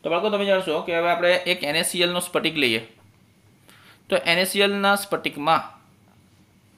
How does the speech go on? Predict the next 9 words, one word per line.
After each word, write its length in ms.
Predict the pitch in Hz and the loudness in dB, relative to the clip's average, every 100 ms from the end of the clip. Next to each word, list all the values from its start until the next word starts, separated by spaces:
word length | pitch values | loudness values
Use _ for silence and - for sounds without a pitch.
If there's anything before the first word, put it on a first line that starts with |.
| _ _ _ _ _ _ _ _ _ _ _ _ _ _ _ - - _ - | _ _ _ _ _ _ _ _ _ _ _ _ _ _ _ -20 -20 _ -10
એન 160 | 139 | -8
એ 40 | 170 | -6
સી 140 | 175 | -6
એલ 60 | 170 | -6
ના 120 | 170 | -8
સ્ફટિકમાં 540 | - - 123 123 123 220 - _ _ _ _ _ _ _ _ _ _ _ _ _ _ _ _ 143 | -10 -12 -8 -6 -6 -8 -12 _ _ _ _ _ _ _ _ _ _ _ _ _ _ _ _ -4
આયનીય 280 | 165 196 | 0 0
બંધ 240 | 196 196 196 | 2 2 2
રચના 480 | 190 180 180 147 | 0 -2 0 0